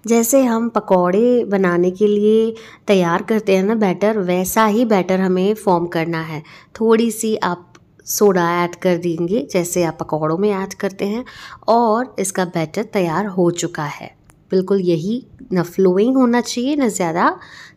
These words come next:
थिक होना चाहिए। अब आपको मैं एक बताती हूँ कि क्या मिस्टेक होती है लोगों से। ये देखिए थोड़ा सा हल्का सा बैटर ले लेंगे,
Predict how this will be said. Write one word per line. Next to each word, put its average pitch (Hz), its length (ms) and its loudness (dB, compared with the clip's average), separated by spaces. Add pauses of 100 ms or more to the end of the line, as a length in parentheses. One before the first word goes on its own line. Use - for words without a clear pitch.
थिक 226 160 0
होना 170 300 2
चाहिए। 160 400 -10 (460)
अब 254 300 2 (140)
आपको 202 360 0
मैं 196 260 0
एक 180 260 -4
बताती 165 420 -4
हूँ 233 100 -2
कि 220 120 0
क्या 190 240 0
मिस्टेक 175 360 -2
होती 165 280 -6
है 170 80 -2
लोगों 156 300 -4
से। - 140 -10 (360)
ये 214 60 -2
देखिए 220 300 -2
थोड़ा 196 260 2
सा 208 180 0
हल्का 185 420 0
सा 185 240 0
बैटर 175 400 -2
ले 170 160 0
लेंगे, 180 340 -2